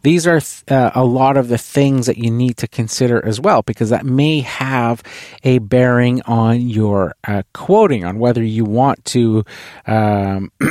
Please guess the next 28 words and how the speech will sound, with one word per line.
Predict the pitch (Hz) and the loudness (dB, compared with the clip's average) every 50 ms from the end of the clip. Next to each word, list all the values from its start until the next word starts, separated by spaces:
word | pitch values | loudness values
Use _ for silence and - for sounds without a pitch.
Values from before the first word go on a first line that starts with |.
| - 135 127 - - - | -2 -2 -2 -4 -8 -6
you | 127 151 135 | -2 0 0
know, | 120 110 | 2 0
increase | 123 120 113 - - 151 151 151 - | 0 -4 -6 -2 0 0 0 0 0
the | - 117 | -6 -8
price | - - 151 147 - - | -4 -2 -2 -2 -2 -2
by | - 120 113 | -4 -4 -2
five | - - 127 123 120 113 | 0 0 0 0 0 0
dollars | 117 113 113 113 117 110 107 | 0 2 2 2 0 -2 -4
for, | - - 110 107 107 104 - - - - - - - - | -4 -2 0 0 0 0 -4 -12 -20 -20 -20 -16 -6 -4
uh, | 110 110 110 104 101 87 - | -2 0 0 0 -2 -2 -4
a | - - | -6 -4
particular, | - 131 120 - - 123 - - - 120 113 117 110 107 101 | -4 -4 -4 -2 -6 -8 -8 -4 -4 -2 -2 0 -2 -2 -2
maybe | 73 120 123 117 117 113 | -4 -4 -4 -2 -2 -2
a | 110 | -2
lawn | 107 117 117 113 113 | 0 0 0 0 0
that | 113 - | -2 -4
you | 123 123 | -4 -4
don't | 117 76 | -2 -2
really | 104 101 101 101 | 0 -2 -2 -4
care | - - 175 180 175 | -6 -4 -2 0 0
about. | 170 151 160 160 160 151 - | 0 0 0 0 0 0 -2
That's | 101 101 - - | -4 -6 -6 -6
a | 123 | -6
little | 117 120 113 107 | -6 -4 -4 -4
bit, | 104 - - _ - - | -6 -6 -10 _ -6 -2
uh, | 113 107 104 98 95 101 _ _ _ _ _ _ _ _ _ _ _ _ _ _ _ _ _ _ - | 0 0 2 0 -2 -4 _ _ _ _ _ _ _ _ _ _ _ _ _ _ _ _ _ _ -4
you | - 131 123 | 0 0 2
know, | 117 107 104 | 2 2 0